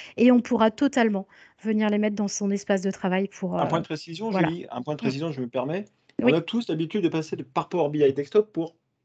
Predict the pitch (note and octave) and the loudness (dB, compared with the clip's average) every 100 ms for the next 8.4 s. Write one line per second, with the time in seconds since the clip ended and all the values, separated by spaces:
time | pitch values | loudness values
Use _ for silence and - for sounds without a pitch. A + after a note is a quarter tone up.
0 | _ _ _ D4+ B3+ A3 G3+ F#3+ E3+ C#3+ | _ _ _ 0 0 -2 -2 -4 -4 -6
1 | C#3+ - - B3+ - A3 - _ _ _ | -8 -10 -4 -4 -2 -4 -6 _ _ _
2 | B3 D4 G3+ G3+ - _ D#3 E3 D3+ E3+ | 0 2 0 -4 -16 _ 4 4 4 0
3 | D#3+ G3+ A3 D#3 D3 - _ - D3+ D3 | 2 4 4 4 2 -4 _ -6 -6 -4
4 | F3+ D4 D#3+ F#3+ - _ _ C3+ C#3+ D#3 | -4 0 -2 -2 -10 _ _ -4 -4 -4
5 | D3+ G3 G3+ D#3 E3 F#3 G3+ F#3 D#3 D#3+ | -2 -2 0 -2 2 2 0 -4 -2 -4
6 | - - _ _ G#4 C5 C5+ - _ _ | -4 -16 _ _ -2 0 0 -2 _ _
7 | _ _ _ - B2+ D3+ E3+ F#3 D#3 C#3+ | _ _ _ -14 -6 -6 -6 -6 -4 -4
8 | C#3+ C#3 G#2 | -4 -6 -8